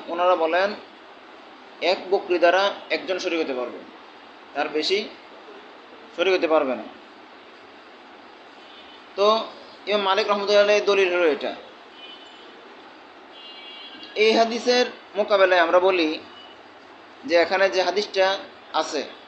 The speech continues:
আমরা আগে উত্তর দিয়েছি যে হাদিসটা শিরকত ফিল মিল্ক না,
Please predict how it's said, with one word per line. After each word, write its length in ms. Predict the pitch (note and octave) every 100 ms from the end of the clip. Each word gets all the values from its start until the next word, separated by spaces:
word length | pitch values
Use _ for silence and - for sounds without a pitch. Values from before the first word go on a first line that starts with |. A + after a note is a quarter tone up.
| - - - - -
আমরা 220 | D3+ E3 F3+
আগে 180 | F3
উত্তর 200 | F3+ F3+
দিয়েছি 400 | D3+ C#3+ - A#2+ - - - - - - - - - C3
যে 140 | D#3
হাদিসটা 640 | E3 F3+ G3 - G3 G#3 G#3+ - - -
শিরকত 500 | - - G3 - A#3 -
ফিল 160 | G3+ F#3
মিল্ক 220 | G3 A3 F3+
না, 160 | D3+